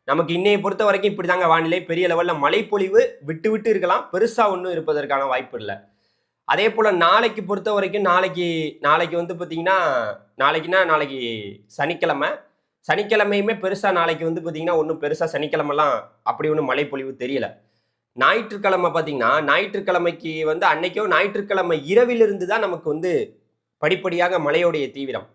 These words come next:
ஞாயிற்றுக்கிழமை இரவு முதல் மழையுடைய தீவிரம் எங்க அதிகரிக்குது? குறிப்பா வந்து சென்னை, சென்னையெல்லாம் வந்து ஒரு பலத்த மழைப்பொழிவை சந்திக்க போகுது. எப்ப? ஞாயிற்றுக்கிழமை இரவு.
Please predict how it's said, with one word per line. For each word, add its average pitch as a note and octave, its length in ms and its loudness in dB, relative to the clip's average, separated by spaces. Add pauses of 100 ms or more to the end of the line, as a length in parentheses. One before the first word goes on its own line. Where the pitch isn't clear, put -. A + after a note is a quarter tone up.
ஞாயிற்றுக்கிழமை E3 720 -2 (120)
இரவு F#3+ 320 0
முதல் E3 300 -2 (460)
மழையுடைய F3 600 2
தீவிரம் E3+ 400 -2
எங்க F3 280 0
அதிகரிக்குது? D#3 540 -4 (1000)
குறிப்பா G3 300 2
வந்து F3+ 260 2
சென்னை, F#3 320 -2 (680)
சென்னையெல்லாம் G3 440 2
வந்து G3 200 0
ஒரு F3+ 140 -4
பலத்த E3+ 360 2
மழைப்பொழிவை D#3+ 500 -2
சந்திக்க C#3+ 320 -4
போகுது. A2+ 200 -6
எப்ப? A#2+ 200 -4 (1080)
ஞாயிற்றுக்கிழமை D3 720 -2
இரவு. D3+ 260 0